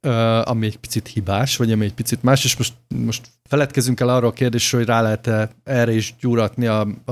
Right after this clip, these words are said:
a mesterséges intelligenciát, mert biztos, de, de el tudok képzelni egy olyat, hogy te majd többet fizetsz azért, hogy nem egy robot szolgál ki, hanem, ö, valaki a kávézóban, aki bunkó, és, ö, neked ez,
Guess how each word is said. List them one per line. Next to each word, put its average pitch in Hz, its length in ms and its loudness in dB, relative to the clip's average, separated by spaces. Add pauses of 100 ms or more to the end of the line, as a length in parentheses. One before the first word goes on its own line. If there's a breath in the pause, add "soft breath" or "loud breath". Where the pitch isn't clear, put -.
(140)
a 131 60 -6
mesterséges 123 640 -2
intelligenciát, 147 600 -2
mert 110 160 2
biztos, 147 480 2
de, 120 720 2
de 131 100 -2
el 139 120 2
tudok 127 200 -4
képzelni 110 300 0
egy 113 80 0
olyat, 113 220 0
hogy 120 260 0
te - 140 -2
majd 117 180 2
többet 110 300 0
fizetsz 110 320 -4
azért, 101 320 0
hogy 107 380 -2
nem 110 160 2
egy 101 120 2
robot 104 260 0
szolgál 110 480 -4
ki, 127 100 -4
hanem, 107 380 -2 (160)
ö, 107 340 0
valaki 104 340 0
a 104 40 0
kávézóban, 104 680 0
aki 107 340 0
bunkó, 104 460 0
és, - 420 -4
ö, - 80 -4 (160)
neked 113 340 -2
ez, - 380 -2